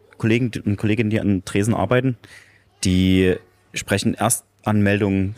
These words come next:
wirklich gezielt drauf an. Wenn ein Kind da ist, wo ist der Bereich, wo kann ich klettern? Wo muss ich aufpassen? Möglichst kurz und präzise, weil es natürlich auch ein großer Aufwand am Tresen. Ähm, wenn ich selber mal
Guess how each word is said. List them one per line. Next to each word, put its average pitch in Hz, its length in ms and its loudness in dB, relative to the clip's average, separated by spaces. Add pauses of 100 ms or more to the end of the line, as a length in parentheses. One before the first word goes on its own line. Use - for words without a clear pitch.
(120)
wirklich 107 340 -2 (280)
gezielt 113 460 0
drauf - 140 -6
an. 82 260 -4 (200)
Wenn 82 140 -4
ein 80 40 -10
Kind 110 260 -4
da 104 180 0
ist, - 220 -6 (540)
wo 92 140 -2
ist 104 80 -4
der 107 60 -2
Bereich, 95 320 0
wo 107 40 -2
kann 101 160 0
ich 101 100 -4
klettern? 147 320 2 (480)
Wo 95 600 0 (220)
muss 90 220 -2
ich - 140 -6
aufpassen? 139 520 -4 (380)
Möglichst 120 480 0
kurz - 240 0
und 135 120 0
präzise, 151 480 0 (180)
weil 87 100 -2
es 95 100 0
natürlich 107 420 -2
auch 101 60 -2
ein 110 80 -2
großer 98 240 -2
Aufwand 131 280 -4
am 131 80 -2
Tresen. 135 300 -2 (840)
Ähm, 82 220 0
wenn 95 100 -2
ich 107 120 -4
selber 107 240 2
mal 110 340 0